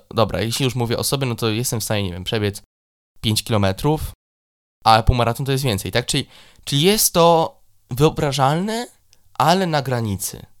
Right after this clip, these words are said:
na granicy rzeczywistości. I wtedy poszerzamy swoje granice z każdym nowym celem osiągniętym. Poszerzamy swoją wyobraźnię, swój świat, swoje możliwości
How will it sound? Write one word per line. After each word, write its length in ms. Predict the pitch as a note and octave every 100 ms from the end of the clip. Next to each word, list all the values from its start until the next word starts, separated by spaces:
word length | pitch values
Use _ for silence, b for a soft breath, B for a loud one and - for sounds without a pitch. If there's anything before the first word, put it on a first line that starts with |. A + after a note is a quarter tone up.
| _ _ _ -
na 140 | A2+
granicy 440 | A#2+ C3 C3 C3 A#2
rzeczywistości. 920 | G#2 A2 G2+ - F2 - - - _ _ _ _ _ _ _ _ -
I 60 |
wtedy 480 | A2+ - A#2 G#2+ D3+ - b b -
poszerzamy 540 | C3 B2 B2+ F#3 B2+
swoje 220 | - A2+
granice 400 | G#2 G#2+ G#2 C#3+
z 60 | C#3
każdym 340 | A#2 A#2 C#3
nowym 280 | G#2+ G#2 D#3+
celem 280 | F3 G#3+ A#2+
osiągniętym. 640 | G2 G2+ G2 F2 F2 - G2 B B -
Poszerzamy 680 | C3 C3 B2 F#3 D3 G#2+ E3+ B B B
swoją 600 | - - C#3+ C#3 C#3 C3+ C3+
wyobraźnię, 800 | B2 A#2 A#2 G#2 G2+ A2+ C3+ - b b -
swój 280 | - C3+
świat, 600 | C3 - C3+ G2 G#2 - -
swoje 300 | - D3+ C#3
możliwości 880 | B2 C3+ C3 B2 G2+ - - G#2+